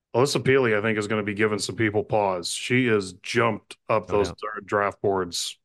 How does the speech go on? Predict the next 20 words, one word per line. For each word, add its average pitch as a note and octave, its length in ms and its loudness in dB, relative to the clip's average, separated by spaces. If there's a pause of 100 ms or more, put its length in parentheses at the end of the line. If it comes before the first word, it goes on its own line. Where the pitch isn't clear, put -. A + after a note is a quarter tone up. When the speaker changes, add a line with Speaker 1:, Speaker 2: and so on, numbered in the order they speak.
(380)
Speaker 1:
big A2+ 220 0
time. F#2 240 -6 (1160)
Speaker 2:
I G2+ 160 -6
would A2 120 -8
say G2+ 320 -2
keep - 300 -4
her A#2 320 2
definitely A#2+ 440 -2
in A#2 80 -2
your G#2 140 -4
top G#2 340 -2
five. F2 500 2 (120)
Um, F2+ 200 -2
Speaker 1:
Oh, A2+ 360 2
yeah. A2+ 180 2
Speaker 2:
and F#2+ 80 -6
depending B2 320 2
on A#2+ 80 4
what A#2 120 4
happens, A#2+ 680 -2